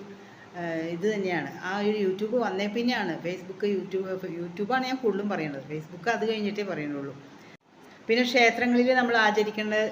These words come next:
കാര്യങ്ങൾ, ക്ഷേത്രങ്ങളുടെ അല്ലെ പൂജ, അല്ലെങ്കിൽ നമ്മുടെ വീട്ടിൽ എങ്-, എന്തൊക്കെ ചെയ്യണം, ഇതൊക്കെ ഒത്തിരി ഒത്തിരി കണ്ട് ശരിക്കും ഒരു അറിവ് വന്നു തുടങ്ങി ഇപ്പോൾ എല്ലാവർക്കും. അത് കാരണം ഇപ്പം ഞാൻ പറയാൻ കാരണം, ഞാൻ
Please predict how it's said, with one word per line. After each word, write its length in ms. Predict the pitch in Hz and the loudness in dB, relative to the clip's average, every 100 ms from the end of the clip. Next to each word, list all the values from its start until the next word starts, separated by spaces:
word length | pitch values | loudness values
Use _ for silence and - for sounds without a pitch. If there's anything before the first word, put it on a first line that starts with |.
| 185 | -2
കാര്യങ്ങൾ, 420 | 190 185 185 190 | -4 -2 -4 -4
ക്ഷേത്രങ്ങളുടെ 560 | 190 185 180 190 185 202 | -4 -6 -6 -6 -4 -2
അല്ലെ 160 | 196 190 | -4 -2
പൂജ, 260 | 190 180 190 | -2 0 0
അല്ലെങ്കിൽ 460 | 196 185 175 190 | 0 -2 -6 -6
നമ്മുടെ 260 | 190 180 190 | -6 -6 -4
വീട്ടിൽ 220 | 185 185 214 | -2 0 0
എങ്-, 320 | 190 180 180 185 | -2 -4 -6 -8
എന്തൊക്കെ 240 | 175 190 | -6 -6
ചെയ്യണം, 600 | 185 185 170 170 170 - - - - - - - | -6 -6 -4 -4 -4 -6 -14 -18 -20 -20 -14 -2
ഇതൊക്കെ 240 | 226 240 | 0 4
ഒത്തിരി 300 | 254 254 247 | 4 4 2
ഒത്തിരി 480 | 254 - 254 269 - 208 208 | 0 0 0 2 0 -6 -2
കണ്ട് 380 | 208 214 240 233 220 | -2 2 2 2 -2
ശരിക്കും 360 | 208 208 247 | -6 -2 0
ഒരു 80 | 240 | 2
അറിവ് 380 | 226 208 214 240 233 | 2 2 4 4 2
വന്നു 220 | 196 214 | 0 0
തുടങ്ങി 340 | 247 214 196 208 | 2 0 0 -2
ഇപ്പോൾ 180 | 202 185 | 0 -2
എല്ലാവർക്കും. 580 | 165 170 165 160 160 - - - 185 | -2 -2 -2 -6 -8 -12 -18 -10 0
അത് 140 | 214 | 4
കാരണം 180 | 247 247 | 6 6
ഇപ്പം 200 | 240 254 | 4 2
ഞാൻ 120 | 247 | 2
പറയാൻ 320 | 262 220 240 247 | 2 2 4 4
കാരണം, 380 | 226 214 233 | 2 0 -2
ഞാൻ 220 | 240 220 | 0 0